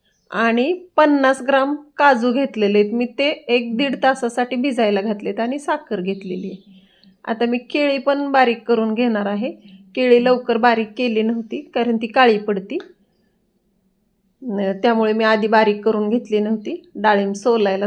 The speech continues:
थोडासा उशीर लागतो, त्यामुळे मी आधी डाळिंब सोलून घेतलं, त्याआधी काजू भिजायला घातले.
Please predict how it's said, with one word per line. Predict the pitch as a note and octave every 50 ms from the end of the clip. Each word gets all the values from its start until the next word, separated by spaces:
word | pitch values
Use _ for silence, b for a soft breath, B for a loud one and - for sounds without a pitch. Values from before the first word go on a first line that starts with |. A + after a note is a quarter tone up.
| G3+
थोडासा | - B3 A3+ G#3 G#3 G#3 G#3 G#3
उशीर | G#3 G#3+ G#3 - G#3+ G#3 G3+
लागतो, | G#3 G#3+ A3 - - _ - B3+ - - _ _ _ _ - _ _ -
त्यामुळे | F#3+ F#3+ F#3+ G3 G3 G3
मी | G3+ G3+
आधी | G3+ G3+ G3+ G3+ A3+ G#3
डाळिंब | G#3+ A3 G#3+ G3+ G3 G3 G3+ G#3
सोलून | G3+ G#3 A#3 A3+ G#3+ F#3+ F#3 F#3
घेतलं, | F#3 G3 G3+ - - - - - - _ _ _ _ _ -
त्याआधी | - A3 G3 G3+ G3 G#3
काजू | A3+ G#3 A#3+ A#3 A#3 A3+ G3+ A#3
भिजायला | A3+ A#3 B3+ G3+ G#3+ F#3+ F#3+ F#3+ F#3
घातले. | G3 G#3+ G#3 G#3 G#3 G3 G#3 B3